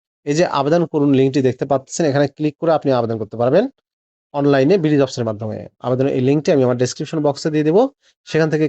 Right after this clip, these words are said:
ক্লিক করে আবেদন করতে পারবেন। প্রিয় চাকরিপ্রার্থী ভাই ও বোনেরা, এই ছিল প্রাণ গ্রুপের নিয়োগ বিজ্ঞপ্তির বিস্তারিত তথ্য। অ্যাসিস্ট্যান্ট টেরিটরি সেলস ম্যানেজার, এটিএসএম পদে নিয়োগ দিচ্ছে সম্পূর্ণ বিনা অভিজ্ঞতায় সমগ্র বাংলাদেশ থেকে দুইশো জনকে।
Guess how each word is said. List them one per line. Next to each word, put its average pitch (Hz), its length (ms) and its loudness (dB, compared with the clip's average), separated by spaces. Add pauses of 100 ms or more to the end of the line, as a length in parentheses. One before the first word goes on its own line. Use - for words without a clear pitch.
ক্লিক 151 220 -2
করে 156 120 0 (120)
আবেদন 120 220 -2
করতে 113 220 -8
পারবেন। 107 260 -2 (1500)
প্রিয় 185 180 4 (140)
চাকরিপ্রার্থী 175 480 -2
ভাই 131 220 2
ও - 80 2
বোনেরা, 143 240 2 (160)
এই 147 100 2
ছিল 165 120 0 (200)
প্রাণ 147 260 0
গ্রুপের 156 280 0 (120)
নিয়োগ 123 220 -4
বিজ্ঞপ্তির 139 400 -4
বিস্তারিত 147 320 -2 (100)
তথ্য। - 200 -4 (840)
অ্যাসিস্ট্যান্ট 156 500 0
টেরিটরি 143 360 2 (100)
সেলস 147 280 2
ম্যানেজার, 139 300 2 (180)
এটিএসএম 139 480 0
পদে 139 180 0
নিয়োগ 131 260 2
দিচ্ছে 127 220 -4 (120)
সম্পূর্ণ 165 340 0 (100)
বিনা 117 160 0 (100)
অভিজ্ঞতায় 139 440 0 (500)
সমগ্র 160 360 0
বাংলাদেশ 117 340 0 (120)
থেকে 135 160 -2 (680)
দুইশো 147 300 0
জনকে। 107 260 -2